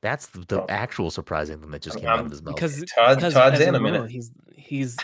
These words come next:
Speaker 3: he's the
Speaker 2: <laughs>
Speaker 3: Fortnite father or whatever you call him.
Speaker 1: Oh, shit.
Speaker 3: And they're in,
Speaker 1: Yeah, well, we
Speaker 3: they're in the
Speaker 1: got, now
Speaker 3: game.
Speaker 1: he, now he's the fucking,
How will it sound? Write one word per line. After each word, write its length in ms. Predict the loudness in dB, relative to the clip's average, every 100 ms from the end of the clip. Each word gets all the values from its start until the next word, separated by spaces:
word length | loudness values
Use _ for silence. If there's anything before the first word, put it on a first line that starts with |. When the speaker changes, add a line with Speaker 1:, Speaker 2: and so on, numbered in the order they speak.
| -2
Speaker 3:
he's 200 | -2 0
the 80 | -2
Speaker 2:
<laughs> 120 | 0
Speaker 3:
Fortnite 360 | 0 0 -4
father 360 | -2 -2 0 -2
or 80 | -4
whatever 280 | -4 -4 -6
you 120 | -8
call 260 | -8 -8 -10
him. 160 | -12 -18 _ -8
Speaker 1:
Oh, 60 | -4
shit. 320 | -4 -4 -12 -14
Speaker 3:
And 100 | -12
they're 100 | -8
in, 140 | -6 -8
Speaker 1:
Yeah, 40 |
well, 100 | -10 -4
we 40 |
Speaker 3:
they're 160 | -2 0
in 80 |
the 60 | 0
Speaker 1:
got, 100 | 0
now 140 | -2 -4
Speaker 3:
game. 60 |
Speaker 1:
he, 80 | -8 _ -20 -8
now 180 | -6 -4
he's 180 | -8
the 100 | -12
fucking, 560 | -8 -8 -6 -8 -8